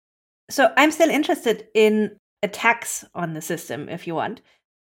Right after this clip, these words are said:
I mean, you've got this optimistic tit for tat in place. So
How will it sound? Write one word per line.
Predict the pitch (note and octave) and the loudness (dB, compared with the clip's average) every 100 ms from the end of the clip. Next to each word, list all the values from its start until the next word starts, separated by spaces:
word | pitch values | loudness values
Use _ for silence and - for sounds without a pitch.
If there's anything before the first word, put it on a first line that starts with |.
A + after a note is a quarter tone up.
| _ A3+ | _ 0
I | |
mean, | A#3 A#3 | 2 2
you've | C4 | 2
got | B3+ | 4
this | A3+ A3+ | 4 2
optimistic | G#3+ G#3 G#3 G#3 G3 - G#3+ | 0 2 0 0 -4 -6 -2
tit | G#3+ | -2
for | - F3+ | 2 2
tat | F3+ A#2+ - - _ | 2 -2 -6 -20 _
in | F#3+ F3+ | -2 -2
place. | - A3+ D#4+ - _ _ _ _ - | 0 0 0 -4 _ _ _ _ -12
So | - B3+ B3+ - | 0 4 4 2